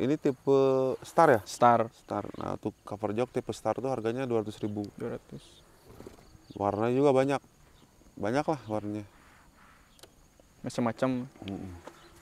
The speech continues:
Speaker 1: Terus apa lagi? Udah ya?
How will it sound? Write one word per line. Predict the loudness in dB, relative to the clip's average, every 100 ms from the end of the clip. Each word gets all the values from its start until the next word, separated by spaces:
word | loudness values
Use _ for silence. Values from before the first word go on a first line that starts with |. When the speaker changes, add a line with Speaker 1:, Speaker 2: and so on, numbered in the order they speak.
| -20 -20 -20 2 8 10 8
Speaker 1:
Terus | 4 4
apa | 4
lagi? | 4 4 2 -2 -18 -20 -20 -20 -20 -20 -20 -20 -20 -20 -20 -20 -20 -20 -20 -20 -6
Udah | 0 6 8
ya? | 8